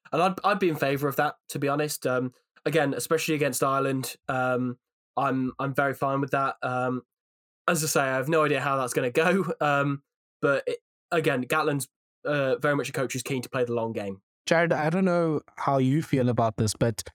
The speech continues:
Speaker 2: I think the only prediction I'm confident of making for the Six Nations as a whole is that I can't see a Grand Slam happening this year. Like, I feel like there,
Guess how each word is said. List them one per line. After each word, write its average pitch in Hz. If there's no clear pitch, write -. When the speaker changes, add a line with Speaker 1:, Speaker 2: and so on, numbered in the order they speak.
Speaker 2:
I 131
think 151
the 143
only 156
prediction 139
I'm 127
confident 135
of 117
making 120
for 113
the 107
Six -
Nations 117
as 107
a 107
whole 117
is 107
that 107
I 95
can't 135
see 120
a 101
Grand 104
Slam 101
happening 92
this 90
year. 82
Like, 90
I 127
feel 147
like 139
there, 127